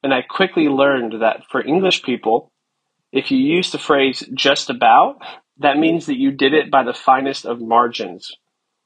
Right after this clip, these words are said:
In America, we understand that to mean that we tried as hard as we could and we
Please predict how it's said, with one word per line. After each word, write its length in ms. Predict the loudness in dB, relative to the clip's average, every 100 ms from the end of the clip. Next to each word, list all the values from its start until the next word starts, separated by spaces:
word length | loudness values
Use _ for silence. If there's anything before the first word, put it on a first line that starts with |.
| _ _ _ _ _
In 120 | -2 0
America, 840 | 2 4 4 2 2 0 0 -2 _ _ _
we 140 | 0 0
understand 500 | 0 -4 -2 -2 0
that 180 | -2 -4
to 100 | -4
mean 360 | -2 -2 -2
that 220 | -2 -4
we 140 | -4 -6
tried 360 | -2 2 2
as 120 | 0 -2
hard 220 | -2 0
as 100 | -4
we 140 | -8
could 380 | -4 -2 0 -2
and 180 | -4 -4
we 160 | -4